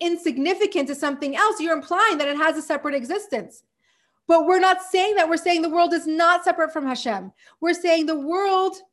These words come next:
has no separate existence from Hashem. So that's why we have to go a little deeper, because if we just left it as a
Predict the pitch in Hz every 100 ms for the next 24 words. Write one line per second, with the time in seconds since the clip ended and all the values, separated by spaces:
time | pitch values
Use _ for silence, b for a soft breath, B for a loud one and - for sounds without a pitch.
0 | _ _ _ _ _ _ - 370 392 359
1 | 359 - _ _ _ 277 330 330 320 320
2 | - - - 359 330 330 320 - 294 233
3 | 302 302 294 269 269 226 233 - 202 -
4 | 233 _ _ _ _ _ _ _ _ b
5 | - 302 339 359 427 330 294 302 294 269
6 | 262 247 240 233 285 254 220 233 233 262
7 | 269 302 370 - 262 269 320 - 330 247
8 | 226 233 226